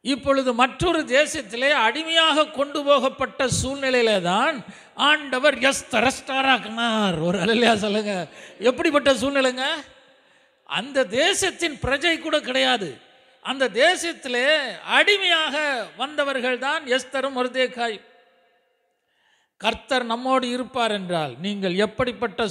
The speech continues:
சூழ்நிலையிலே, எப்படிப்பட்ட காரியத்துல, எந்த சு-, எந்த பொசிஷன்ல இருந்தாலும் ஆண்டவர் உங்க கூட இருப்பார்னா,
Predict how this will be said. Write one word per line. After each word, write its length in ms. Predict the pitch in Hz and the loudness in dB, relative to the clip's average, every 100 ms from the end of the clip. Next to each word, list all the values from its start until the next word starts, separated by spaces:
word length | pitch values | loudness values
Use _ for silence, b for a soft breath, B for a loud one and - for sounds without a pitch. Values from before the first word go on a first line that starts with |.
| - | -2
சூழ்நிலையிலே, 720 | 233 233 220 208 190 160 123 B B B _ | -2 0 2 4 2 0 -4 B B B _
எப்படிப்பட்ட 800 | 156 214 - 277 240 262 208 254 | -4 -4 -2 -2 0 0 0 -2
காரியத்துல, 680 | 233 226 240 240 220 226 208 | 2 2 4 2 2 0 2
எந்த 320 | 240 277 269 | 0 2 0
சு-, 220 | - 240 | 2 2
எந்த 460 | 247 269 277 240 - | 2 4 2 2 2
பொசிஷன்ல 600 | 277 294 339 294 277 247 | 0 2 0 0 0 0
இருந்தாலும் 640 | 208 208 214 196 170 165 B B B | -2 -4 0 0 0 -6 B B B
ஆண்டவர் 580 | - 180 269 285 277 262 | 0 6 6 6 2 4
உங்க 320 | 214 220 226 | 2 0 -2
கூட 280 | 185 214 240 | -2 -2 -2
இருப்பார்னா, 800 | 170 190 - 196 170 156 156 | 0 -2 -2 -2 -2 -2 -2